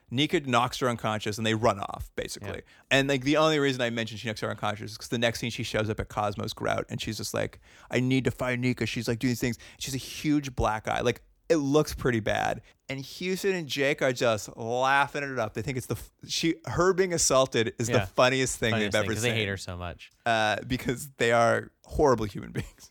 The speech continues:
Speaker 1: But yeah, essentially, like, now they know Nika's in trouble, so Jake goes and gets that hacker cowgirl.
Speaker 2: Yeah, cowgirl's back, and then cowboy,
Speaker 1: With
Speaker 2: I don't know his name
Speaker 1: No,
Speaker 2: is.
Speaker 1: no, he's a new partner. That's not
Speaker 2: Oh,
Speaker 1: the
Speaker 2: is it a
Speaker 1: same
Speaker 2: new
Speaker 1: guy.
Speaker 2: partner?
Speaker 1: That's a
Speaker 2: Oh.
Speaker 1: different guy. A better. I actually was just like,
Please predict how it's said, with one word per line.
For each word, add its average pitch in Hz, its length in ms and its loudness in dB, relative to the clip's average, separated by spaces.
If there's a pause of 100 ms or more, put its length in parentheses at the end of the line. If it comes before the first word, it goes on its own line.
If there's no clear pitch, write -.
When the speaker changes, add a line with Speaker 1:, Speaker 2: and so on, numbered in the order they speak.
(140)
Speaker 1:
But 131 120 2
yeah, 143 300 6
essentially, 175 480 0
like, 131 220 0
now 131 220 4
they 139 120 4
know 127 640 2 (220)
Nika's 127 500 -2
in 117 140 -8
trouble, 151 560 0
so 120 440 2 (200)
Jake 131 440 -2
goes 139 240 2
and 143 80 -6
gets 135 140 -6
that 110 160 -2
hacker 110 400 -4
cowgirl. 175 800 -2 (100)
Speaker 2:
Yeah, 160 160 2
cowgirl's 143 420 0
back, 117 260 0
and 123 120 0
then 120 200 -2
cowboy, 110 320 0
Speaker 1:
With 170 100 6
Speaker 2:
I 92 60 0
don't 104 180 -4
know - 60 -4
his 92 160 -4
name 107 100 -2
Speaker 1:
No, 175 100 6
Speaker 2:
is. 208 60 6
Speaker 1:
no, 202 220 4
he's 160 280 2
a 196 60 2
new 170 240 6
partner. - 460 2
That's 135 160 -4
not 160 80 2
Speaker 2:
Oh, 156 80 2
Speaker 1:
the - 20 4
Speaker 2:
is 156 80 2
it 190 40 4
a - 20 6
Speaker 1:
same 143 80 6
Speaker 2:
new 185 60 6
Speaker 1:
guy. 156 260 8
Speaker 2:
partner? 202 100 2
Speaker 1:
That's 127 160 6
a - 60 6
Speaker 2:
Oh. - 20 0
Speaker 1:
different 165 280 2
guy. 151 140 6
A 131 80 6
better. 131 420 8
I 131 120 10
actually 151 220 4
was 127 140 0
just 127 180 -2
like, 113 160 2